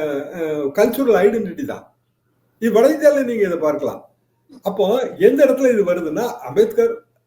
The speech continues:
அவர் வந்து தாழ்த்தப்பட்ட தீண்டத்தகாத ஒரு இதுல இருந்து வந்து ரொம்ப கஷ்டப்பட்டு,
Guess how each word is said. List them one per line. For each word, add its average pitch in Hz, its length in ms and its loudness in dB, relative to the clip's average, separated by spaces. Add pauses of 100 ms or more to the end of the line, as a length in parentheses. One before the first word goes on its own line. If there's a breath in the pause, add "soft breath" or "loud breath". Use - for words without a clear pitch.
(220)
அவர் 170 260 0
வந்து 202 280 -4 (840)
தாழ்த்தப்பட்ட 190 580 -6
தீண்டத்தகாத 202 800 -2
ஒரு 160 120 -4
இதுல 156 140 -4
இருந்து 160 240 -6
வந்து 151 260 -4
ரொம்ப 180 320 -4
கஷ்டப்பட்டு, 175 560 -4